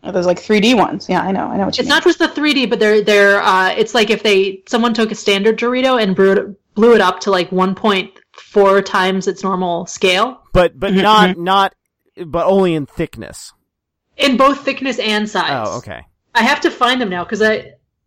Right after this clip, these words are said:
Speaker 2: these are pretty important. I'm surprised,
Speaker 3: It's
Speaker 2: considering that I contemplate this image.
Speaker 3: They sell them like, like those Bobino's, uh,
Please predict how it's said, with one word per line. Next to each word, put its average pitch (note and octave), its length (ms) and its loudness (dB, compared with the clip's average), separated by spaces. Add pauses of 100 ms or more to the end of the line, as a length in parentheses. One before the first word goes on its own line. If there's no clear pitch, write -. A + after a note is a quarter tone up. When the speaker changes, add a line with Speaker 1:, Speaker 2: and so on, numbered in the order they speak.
(280)
Speaker 2:
these A3 180 0
are C4 80 -2
pretty B3+ 240 -2
important. F#3+ 460 0
I'm F#3 120 -2
surprised, G3 460 -2
Speaker 3:
It's G3 180 -8
Speaker 2:
considering G#3+ 420 2
that F#3 100 0
I F#3 40 0
contemplate F#3+ 480 -2
this E3+ 140 -8
image. F3+ 580 -8
Speaker 3:
They F#3 180 -8
sell F3 360 -6
them G#3 380 -14
like, D3 380 -12
like D3+ 280 -14
those C3+ 380 -14 (120)
Bobino's, C3+ 800 -12
uh, A2+ 380 -14